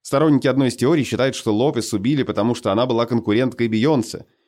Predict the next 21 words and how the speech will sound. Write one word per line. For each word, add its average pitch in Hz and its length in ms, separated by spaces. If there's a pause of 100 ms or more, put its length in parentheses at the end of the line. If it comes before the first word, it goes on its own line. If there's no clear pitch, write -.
(120)
Впрочем, 170 420
они 131 300
же 107 260
утверждают, 107 720
что 120 160
Бейонсе, 104 480
Джей-Зи 107 440
и 95 40
Пи 104 140
Дидди 151 360
убили 156 320
в 143 60
том 151 140
числе 151 300
и 151 40
Майкла 160 340
Джексона, 117 540
как 90 220
ещё 98 280
одного 117 300
конкурента. 92 640